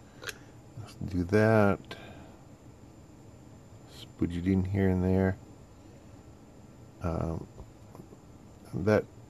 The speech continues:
is going to drop into the, but that's gonna drop into the, uh, crooks and crevices and make kind of a shadow, and generally, generally darken it. But you notice that it didn't do any damage whatsoever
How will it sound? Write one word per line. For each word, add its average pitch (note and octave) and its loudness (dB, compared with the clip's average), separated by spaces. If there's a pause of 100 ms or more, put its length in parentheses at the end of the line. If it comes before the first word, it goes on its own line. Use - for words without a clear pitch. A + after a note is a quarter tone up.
is G2+ -4
going F#2 -4
to F#2+ 0
drop F#2+ 2 (100)
into F#2+ -2
the, F2+ -2 (100)
but A2+ 4 (1080)
that's - -12
gonna F#2+ 2
drop G#2 4
into F#2 0
the, F2 0
uh, E2+ 2 (340)
crooks - -14
and - -6
crevices F2+ 0
and E2+ -2
make G2+ -4
kind - -10
of G#2 -6
a - -8
shadow, E2+ 2
and - -4
generally, - -12 (160)
generally F#2 -6
darken F#2+ 2
it. F2 -4 (1700)
But A2+ -2 (260)
you F#2 2
notice A2 2 (560)
that - -8
it F2 -10
didn't F#2+ -2
do F2+ -6
any G#2+ 0
damage F2+ -2
whatsoever G2 -2